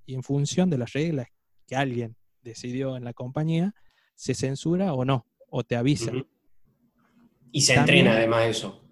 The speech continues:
Speaker 2: O sea,
Speaker 1: Claro,
Speaker 2: porque
Speaker 1: se
Speaker 2: es
Speaker 1: va
Speaker 2: como que
Speaker 1: entrenando.
Speaker 2: vos la primera vez tenés un entrenamiento inicial con palabras reservadas o, o oraciones o, o,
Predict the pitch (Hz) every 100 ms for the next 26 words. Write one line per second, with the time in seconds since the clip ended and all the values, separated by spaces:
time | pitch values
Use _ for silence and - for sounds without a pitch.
0 | _ _ 127 127 - - 127 123 117 120
1 | 131 120 120 131 127 110 - - _ -
2 | 135 143 139 135 143 143 143 151 160 -
3 | 135 131 135 127 127 120 131 135 139 127
4 | 139 131 117 117 120 127 123 120 127 120
5 | 123 131 131 127 110 113 117 113 117 117
6 | 113 110 - 139 135 131 113 110 107 110
7 | 107 107 107